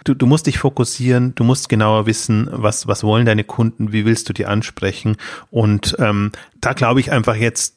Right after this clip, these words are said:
ich, ich sehe im Prinzip, wir hatten das letzte Mal angedeutet, wie, wie die E-Commerce, äh, Stufen waren in fünf Jahreszyklus und ich sehe es im Prinzip bei, bei, beim Mobile ähnlich, eine große Euphorie am Anfang,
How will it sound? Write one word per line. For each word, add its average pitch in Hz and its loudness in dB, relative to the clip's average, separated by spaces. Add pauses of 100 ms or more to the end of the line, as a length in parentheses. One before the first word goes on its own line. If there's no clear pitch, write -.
ich, - -4
ich - -4
sehe 202 2
im 190 4
Prinzip, 151 0
wir 127 2
hatten 139 0
das 117 2
letzte 123 0
Mal 107 2
angedeutet, 104 0
wie, 117 -4
wie 110 -2
die 117 0
E-Commerce, 104 0
äh, 107 -2 (280)
Stufen 113 0
waren 95 0
in 113 -4
fünf - -2
Jahreszyklus - -4
und 127 -2
ich 120 -2
sehe 147 4
es 139 2
im 123 2
Prinzip 143 -4
bei, 104 2
bei, 107 0
beim 104 2
Mobile 104 2
ähnlich, - -6
eine 107 -4
große 135 2
Euphorie 120 0
am 143 2
Anfang, 123 0